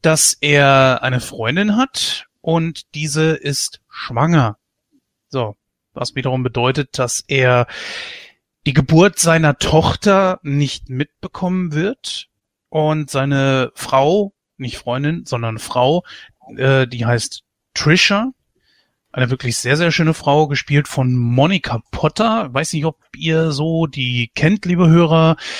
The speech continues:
Ähm, ich guck grad mal, Boston Legal war sie mit dabei, Trust Me, ähm,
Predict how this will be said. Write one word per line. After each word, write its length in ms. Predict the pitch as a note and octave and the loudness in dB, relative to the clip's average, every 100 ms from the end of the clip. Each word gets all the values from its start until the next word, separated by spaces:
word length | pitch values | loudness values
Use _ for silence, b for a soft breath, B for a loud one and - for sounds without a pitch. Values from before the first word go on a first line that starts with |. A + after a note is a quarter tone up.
| B B B - | B B B 0
Ähm, 800 | D3+ D3+ D3+ D3+ D3+ D3+ D3+ C#3+ | 4 4 4 4 2 0 0 -2
ich 160 | B2+ | -4
guck 160 | D#3+ D3 | -4 -2
grad 160 | C#3 B2+ | -2 0
mal, 340 | C#3 C#3+ C#3 | 2 4 4
Boston 440 | B2 F3+ - D#3 | 2 2 2 4
Legal 340 | C#3 F#3 F3 D#3 | 4 6 6 4
war 120 | D#3+ | 2
sie 120 | D#3 | 4
mit 180 | D3 C3+ | 0 2
dabei, 640 | C#3+ C3 C#3 C#3 C3+ C3+ | 0 2 4 4 4 2
Trust 500 | - - C3+ - - | -2 -4 0 -2 -2
Me, 560 | D3+ D3+ D3 D3 D3 C#3+ | -2 0 2 2 2 2
ähm, 680 | C3 C3+ C3 C3 C3 C3 | 2 2 2 2 0 -4